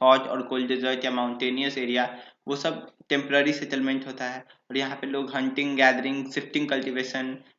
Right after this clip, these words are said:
या फिर transhumace करते हैं। Transhumace का definition यहाँ पे दिया हुआ है नीचे।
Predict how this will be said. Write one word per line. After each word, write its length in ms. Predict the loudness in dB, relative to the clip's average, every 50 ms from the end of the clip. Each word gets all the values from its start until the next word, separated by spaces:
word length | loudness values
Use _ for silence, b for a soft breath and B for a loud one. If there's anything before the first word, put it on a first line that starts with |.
| _
या 80 | -8 -6
फिर 220 | -4 -6 -6 -2 4
transhumace 840 | 6 6 6 6 4 0 -4 -4 -4 -2 2 2 2 2 0 -2 -6
करते 240 | -6 -6 -6 -4 -6
हैं। 140 | -6 -2 4
Transhumace 520 | 4 4 4 4 -2 -4 -2 -2 -4 -4
का 100 | -4 -4
definition 460 | -4 -4 -4 -4 -8 -6 -6 -6 -4 0
यहाँ 180 | 0 0 0
पे 120 | 0 -4 -4
दिया 200 | 0 0 2 2
हुआ 160 | 2 2 0
है 80 | 0
नीचे। 320 | -2 -4 -6 -8 -10 -12